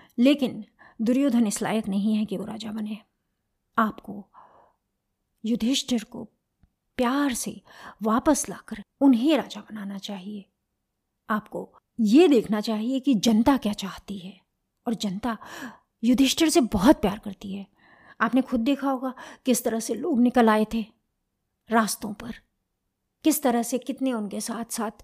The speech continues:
चले गए जंगल की तरफ। तो मेरा ये सोचना है कि आप अपनी गलती को correct कीजिए और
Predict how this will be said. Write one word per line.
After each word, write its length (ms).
चले 260
गए 160
जंगल 360
की 100
तरफ। 460
तो 80
मेरा 460
ये 180
सोचना 400
है 260
कि 220
आप 440
अपनी 240
गलती 360
को 120
correct 360
कीजिए 540
और 380